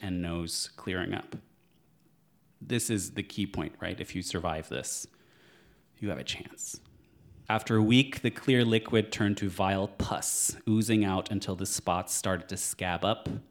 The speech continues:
itchier than ever, and she was left with smallpox's typical facial scarring. Her eyelashes lost forever, and her eyes causing her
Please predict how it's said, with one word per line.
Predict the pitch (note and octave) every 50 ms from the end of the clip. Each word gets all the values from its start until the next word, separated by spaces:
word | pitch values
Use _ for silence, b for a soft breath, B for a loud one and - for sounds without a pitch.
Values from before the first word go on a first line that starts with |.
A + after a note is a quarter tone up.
| _ -
itchier | A2 G#2 - - - G2+ F#2+ F#2 E2+
than | F2+ F2 F2+
ever, | - A2+ A2+ G2+ G#2 G#2 G#2 G#2 G#2 B B B B B B
and | B A#2 -
she | - G#2+
was | G2+ G#2 G#2
left | G2+ G#2 G#2+ - - -
with | G2+ G2 G2+
smallpox's | - - A2 G2 F#2+ F2+ - - F#2 F2 E2+ - - - F#2 F2+ F2 - -
typical | - - A#2 - - G2 - - F2 F2
facial | - - F2 F2+ F2 - - - -
scarring. | - - - - - G#1 G#1 G1+ - - - - - - _ _ _ _ _ _ _ B B B B B B B B B
Her | B A#2 G2+
eyelashes | G#2+ A#2 A#2+ B2 A#2 A2+ A2+ A2+ - B2+ A2 - G2+
lost | F#2+ F#2 F2+ F2+ - - -
forever, | - G2+ - - B2 A#2+ A2+ A2 G#2+ G2+
and | F2 F#2+ G2 F#2+
her | G2 F#2+ -
eyes | G2 G2+ G#2 G#2 G#2+ G#2+ G#2+ -
causing | - F#2+ F#2+ G2 - G#2 G2
her | F#2 F#2+